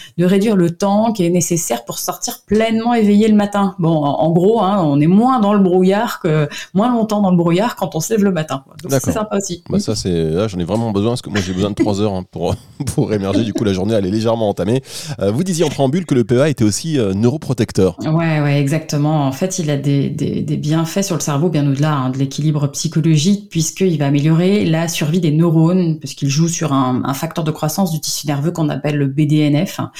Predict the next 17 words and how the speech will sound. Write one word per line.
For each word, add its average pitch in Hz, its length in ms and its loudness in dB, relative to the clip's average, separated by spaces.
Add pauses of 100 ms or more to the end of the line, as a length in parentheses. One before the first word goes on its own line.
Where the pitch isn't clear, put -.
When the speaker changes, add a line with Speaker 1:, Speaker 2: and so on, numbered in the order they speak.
(360)
Speaker 1:
Et 170 100 2
d'ailleurs, 165 400 4
hein, 147 80 4
il 139 60 2
y 135 40 2
a 131 40 0
plusieurs 151 280 -2
études 208 260 -2
qui - 100 -10
ont 170 200 0
effectivement, 156 720 0
euh, 139 380 0
mis 165 120 2
en 185 120 2
avant 151 240 0
ces, 139 240 -2
euh, 131 160 -2